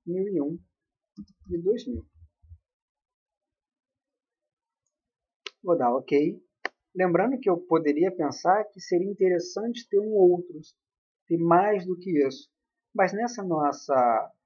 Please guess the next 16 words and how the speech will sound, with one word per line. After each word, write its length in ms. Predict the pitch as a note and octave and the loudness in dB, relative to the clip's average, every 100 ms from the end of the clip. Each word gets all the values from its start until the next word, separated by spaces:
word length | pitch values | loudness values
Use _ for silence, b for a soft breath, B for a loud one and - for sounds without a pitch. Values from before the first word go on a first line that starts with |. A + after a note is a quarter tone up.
| - | -14
nesse 300 | C#3 D3 C#3+ | -10 -10 -6
nosso 340 | C3+ B2+ - | -6 -6 -8
instrumento 680 | C3 B2+ C#3+ D3+ F3+ F#3 E3+ | -12 -8 -4 -2 -2 -4 -6
não 240 | E3+ G#3 | -4 -6
tá 160 | A3 G3 | -4 -2
dado 280 | E3 F3 E3+ | 2 0 2
dessa 300 | D3 C3 E3+ | -4 -6 -10
forma, 440 | - C#3+ C#3+ E3 E3+ _ _ _ - | -4 0 2 0 -8 _ _ _ -6
e 80 | D#3 | -2
nossa 440 | E3 G#3+ A3 E3 | 0 -2 -4 -6
intenção 580 | D3 C3+ C3 C3 F3+ G3+ | -6 -4 -8 -6 -8 -6
nesse 260 | D3+ C3 - | -8 -10 -18
tutorial 400 | C3 C#3 D#3+ D#3 | -10 -4 -2 -2
é 60 | D3+ | -4
simplesmente 1080 | - A3 B3+ A#3 F3 E3 C#3+ D#3 F#3 - - _ _ _ _ - | -10 -6 -6 -4 -6 -4 -4 -4 -8 -12 -20 _ _ _ _ -2
copiar 800 | A3 A#3 - - F#3 C3+ A#2+ | 2 2 0 0 4 6 4